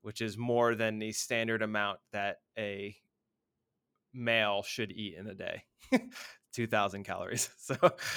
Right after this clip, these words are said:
he burns a significant amount during that game.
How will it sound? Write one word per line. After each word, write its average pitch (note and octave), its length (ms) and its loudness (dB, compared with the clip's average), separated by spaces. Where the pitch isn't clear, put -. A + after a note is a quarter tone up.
he C3 220 4
burns B2+ 320 6
a B2+ 60 2
significant A#2 540 2
amount G#2 280 0
during G2 220 -2
that F#2 160 -8
game. E2+ 260 -12